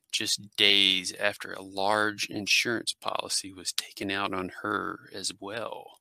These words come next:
After all of these events, the sisters left town for New Jersey. Soon after their arrival,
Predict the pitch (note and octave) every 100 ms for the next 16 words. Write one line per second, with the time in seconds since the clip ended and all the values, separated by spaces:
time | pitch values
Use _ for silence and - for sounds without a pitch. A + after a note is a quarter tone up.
0 | _ _ _ _ _ _ _ _ _ _
1 | _ _ _ _ _ _ _ _ _ -
2 | A#2+ C3 B2+ A2 G#2 A#2 A2 G2+ G2+ G#2
3 | G2 F2+ G2 G2+ F#2 - - - - _
4 | _ - G2+ - G#2+ - G#2 F#2 F#2+ G#2
5 | - - - G#2 F#2 F#2 F#2+ F#2+ - _
6 | _ _ - - - G#2+ F2+ F#2 F#2 -
7 | F#2 G#2 G2+ - - - - _ _ _
8 | _ _ _ _ _ _ _ _ - -
9 | B2 A#2 A2 A2 G#2+ - F#2 F#2+ G2 -
10 | - F#2+ F#2 F2 G2 G#2 F#2+ F2+ F#2